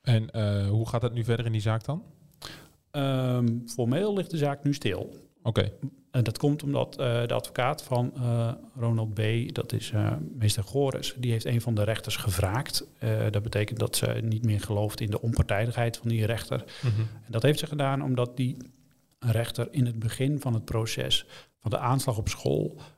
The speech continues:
Speaker 2: een oordeel heeft gegeven over de voorlopige hechtenis van de twee verdachten. En daardoor, eh,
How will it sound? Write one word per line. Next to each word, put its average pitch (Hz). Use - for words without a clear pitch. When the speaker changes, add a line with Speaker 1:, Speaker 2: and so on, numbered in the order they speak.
Speaker 2:
een 120
oordeel 131
heeft 117
gegeven 110
over 117
de 110
voorlopige 110
hechtenis 98
van 101
de 98
twee 98
verdachten. 101
En 104
daardoor, 120
eh, 113